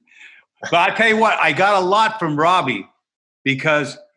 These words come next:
I used to blame, I blamed my act on the mound to Robbie, 'cause Robbie had a chip on his shoulder to beat the band. I mean, didn't he? I mean, Robbie, that's why he was great beyond great.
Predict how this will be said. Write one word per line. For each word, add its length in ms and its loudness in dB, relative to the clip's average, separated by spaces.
I 160 0
used 160 -2
to 80 -2
blame, 320 -2
I 140 0
blamed 500 -2
my 180 2
act 380 -2
on 140 -2
the 80 -2
mound 380 -2
to 120 -4
Robbie, 380 -2
'cause 240 -10
Robbie 400 -2
had 180 0
a 100 -4
chip 380 -4
on 240 -2
his 160 -4
shoulder 460 -2
to 160 -8
beat 280 -8
the 60 -8
band. 420 -4
I 120 -4
mean, 200 -2
didn't 240 -2
he? 300 -6
I 80 -4
mean, 200 -2
Robbie, 680 -2
that's 300 -2
why 280 0
he 140 -2
was 180 -2
great 440 -4
beyond 420 0
great. 300 -4